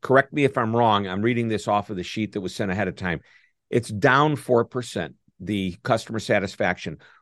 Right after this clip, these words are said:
Ratings of staff courtesy and helpful, in spite of them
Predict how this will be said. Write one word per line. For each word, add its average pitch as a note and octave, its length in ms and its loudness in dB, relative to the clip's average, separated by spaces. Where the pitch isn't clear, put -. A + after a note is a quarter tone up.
Ratings D3+ 480 6
of A2 200 -6
staff C#3+ 640 0
courtesy C#3 580 -2
and F#2+ 140 -6
helpful, G#2 640 -2
in A2+ 140 -2
spite C3+ 380 0
of C#3 80 -4
them B2+ 140 0